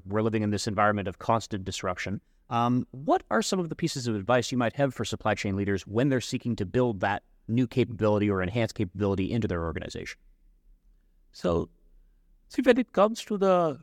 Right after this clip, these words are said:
Speaker 2: resiliency, I think the three things which are very key for any enterprise. First, what I just talked about,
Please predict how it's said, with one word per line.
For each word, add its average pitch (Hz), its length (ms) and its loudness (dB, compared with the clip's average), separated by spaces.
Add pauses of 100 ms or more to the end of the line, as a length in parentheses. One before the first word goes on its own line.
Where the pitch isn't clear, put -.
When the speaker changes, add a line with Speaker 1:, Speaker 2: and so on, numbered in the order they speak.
Speaker 2:
resiliency, 147 960 -2 (220)
I 139 120 2
think 208 300 0
the 226 100 -2 (240)
three 196 260 0
things 196 340 2
which 151 140 -2
are - 200 0
very 147 400 0
key 147 220 -2
for 143 320 -2
any 131 240 2
enterprise. - 720 -6 (480)
First, 220 280 2
what 196 160 2
I 185 80 4
just 165 240 -2
talked 147 240 2
about, 127 420 0